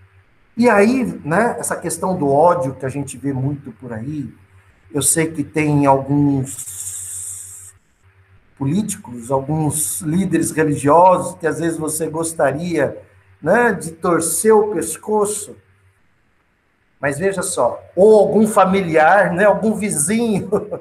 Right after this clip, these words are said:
<laughs> algum parente, é, você é livre pra concordar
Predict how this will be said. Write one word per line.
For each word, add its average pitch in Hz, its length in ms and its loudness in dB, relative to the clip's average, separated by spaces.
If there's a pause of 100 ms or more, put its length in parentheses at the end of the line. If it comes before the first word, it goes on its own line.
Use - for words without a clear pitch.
(160)
<laughs> 226 480 -10
algum 202 360 2
parente, 202 920 0 (2500)
é, 147 1040 -4 (120)
você 175 500 -2
é 180 40 0
livre 131 880 -8 (1200)
pra 131 600 2
concordar 160 1120 0